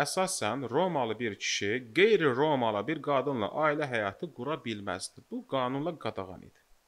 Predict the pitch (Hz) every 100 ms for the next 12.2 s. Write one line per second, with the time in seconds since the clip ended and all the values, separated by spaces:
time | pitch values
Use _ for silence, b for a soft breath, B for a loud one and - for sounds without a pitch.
0 | _ _ _ _ B B B B - 185
1 | 214 160 98 95 98 156 - 120 107 -
2 | 120 110 123 117 - - 175 - 110 87
3 | 107 107 98 92 98 - 101 98 180 170
4 | 165 202 156 135 131 123 117 - 143 151
5 | 147 117 92 90 117 107 127 156 117 107
6 | 151 147 113 107 147 107 - 127 123 135
7 | 117 110 104 B B - 123 123 117 -
8 | 202 180 143 185 170 139 170 131 131 120
9 | - 123 180 123 120 170 135 120 156 202
10 | 170 147 127 180 147 147 110 - - -
11 | - _ _ _ _ 196 262 180 - 78
12 | -